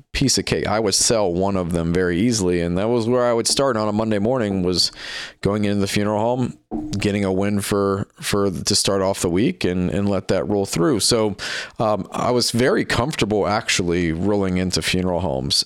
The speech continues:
but I didn't know really anything about the death care space whatsoever. And, you know, again, my background was marketing and, and sales. And so I, uh, I started having conversations with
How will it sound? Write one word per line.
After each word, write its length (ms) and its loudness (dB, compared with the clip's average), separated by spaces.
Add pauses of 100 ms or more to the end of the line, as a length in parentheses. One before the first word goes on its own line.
(100)
but 200 -2
I 80 0
didn't 320 0
know 180 2
really 420 2
anything 520 0
about 240 -2
the 80 -2
death 300 -4
care 180 0
space 580 0 (640)
whatsoever. 840 0 (260)
And, 600 0 (840)
you 100 0
know, 100 2
again, 220 0
my 180 0
background 600 0
was 520 0 (460)
marketing 800 0
and, 300 -2
and 180 -2
sales. 800 0
And 500 0
so 460 2
I, 320 2
uh, 500 2
I 60 -2
started 280 0
having 240 0
conversations 840 0
with 160 -2